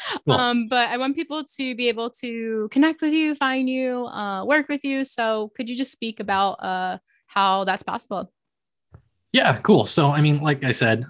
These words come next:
Speaker 1: um, and sorry, Mary, about my long-winded answers. Sometimes I go a little,
Speaker 2: No, they
Speaker 1: uh,
Speaker 2: were s-, amazing.
Speaker 1: overboard.
Speaker 2: <laughs>
Speaker 1: Yeah. Okay, good. Okay, cool.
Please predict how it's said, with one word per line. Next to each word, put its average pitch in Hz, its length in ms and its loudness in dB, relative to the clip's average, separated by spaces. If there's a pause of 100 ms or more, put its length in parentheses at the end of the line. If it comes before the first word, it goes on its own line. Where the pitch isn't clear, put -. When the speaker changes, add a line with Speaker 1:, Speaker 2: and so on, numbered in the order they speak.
(140)
Speaker 1:
um, 98 800 -2 (140)
and 143 120 2
sorry, 190 280 0
Mary, 95 220 -2
about 107 140 -4
my 98 100 -6
long-winded 95 840 -4
answers. 98 380 -4
Sometimes 117 340 -4
I 95 60 -2
go 92 120 -2
a 90 60 -4
little, 87 260 -6 (400)
Speaker 2:
No, 254 220 4
they 240 80 8
Speaker 1:
uh, 226 60 6
Speaker 2:
were 247 100 6
s-, - 200 -2
amazing. 196 520 0
Speaker 1:
overboard. 381 360 -2
Speaker 2:
<laughs> 330 80 0
Speaker 1:
Yeah. 123 240 2
Okay, 131 200 2
good. 98 320 -4
Okay, 101 220 -4
cool. - 200 -8